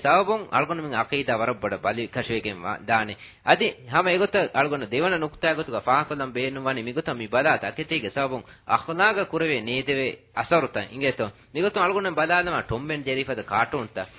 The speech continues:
hagigatu ga coach to algon men darinna mi dekkeni ekudinge wagutta furadu matta kanota ekudin hinhawa jasadu matta ka T V kurmatiga mitibeni abadues mifennani eka konika ka lanu detan tala folatan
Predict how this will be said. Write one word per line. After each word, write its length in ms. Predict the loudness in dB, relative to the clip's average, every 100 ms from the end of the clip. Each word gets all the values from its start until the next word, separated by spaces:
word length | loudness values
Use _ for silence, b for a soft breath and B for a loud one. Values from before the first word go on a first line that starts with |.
| B -2
hagigatu 400 | -2 0 -4 -6
ga 60 | -4 0
coach 240 | 0 0 -4
to 80 | 0 2
algon 200 | 2 0
men 120 | -2 0
darinna 320 | 2 2 -2
mi 140 | -4 -2
dekkeni 460 | -2 0 0 0 -2 0
ekudinge 440 | -2 -2 -2 -4 -6 B B
wagutta 400 | 0 0 0 0 0 0
furadu 360 | 4 4 4 -2
matta 160 | -4
kanota 360 | -4 -2 -2 -2 0
ekudin 320 | 0 0 0
hinhawa 300 | -2 0 0
jasadu 320 | 2 2 2 0
matta 180 | -6 -6 -4
ka 80 | -6 B B B B -6 0
T 200 | 2 0
V 100 | -2
kurmatiga 540 | -2 -2 0 0 0 -2
mitibeni 340 | -2 0 2
abadues 420 | 2 2 2 0 0
mifennani 440 | -2 -2 0 -2 -2 -6 b -4
eka 140 | 0 2 2
konika 240 | 0 -2
ka 120 | -4
lanu 320 | 0 0 0 0
detan 460 | 0 0 -2 -6 0
tala 360 | 4 6 6 4
folatan 540 | 0 4 4 4 -2